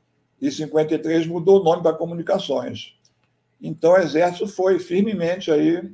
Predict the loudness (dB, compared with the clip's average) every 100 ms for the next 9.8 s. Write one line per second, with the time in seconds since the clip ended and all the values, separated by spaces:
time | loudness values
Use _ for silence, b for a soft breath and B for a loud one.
0 | _ -20 -12 -6 -6 -6 -6 -6 -8 -10
1 | -16 -20 _ _ _ _ _ _ _ _
2 | _ -2 -2 -6 _ _ _ _ _ _
3 | _ _ _ _ _ _ _ _ _ -12
4 | -12 _ _ -10 0 2 2 -2 -10 -8
5 | -12 -12 -18 _ _ _ _ _ _ _
6 | _ _ _ _ _ _ _ _ _ 2
7 | 8 8 8 6 6 6 2 4 4 4
8 | 2 2 2 2 2 6 6 6 2 2
9 | 2 4 4 2 0 -2 -2 -6